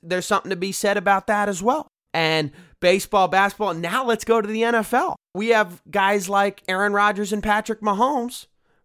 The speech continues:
versus Drew Brees and Tom Brady. What's the difference, folks? To be honest, it, if you guys want the difference and give your opinion at J D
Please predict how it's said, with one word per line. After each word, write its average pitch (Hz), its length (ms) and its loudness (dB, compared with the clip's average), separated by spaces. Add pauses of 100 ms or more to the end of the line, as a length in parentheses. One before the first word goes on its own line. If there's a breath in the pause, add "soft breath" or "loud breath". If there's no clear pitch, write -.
versus 220 400 4
Drew 208 200 -4
Brees 220 320 -4
and 220 140 -2
Tom 220 240 -2
Brady. 233 420 -8 (180)
What's - 180 0
the 226 80 -4
difference, 196 420 -4
folks? 160 400 -4 (200)
To 165 100 -4
be 139 160 0
honest, 165 420 0
it, 123 200 -8 (260)
if 147 160 -8
you 160 100 -6
guys 160 300 0
want 185 280 0
the 190 60 -10
difference 165 480 -6
and 143 140 -8
give 160 160 -6
your 151 180 -2
opinion 196 520 -2
at 160 260 -2
J 165 240 0
D 156 340 -6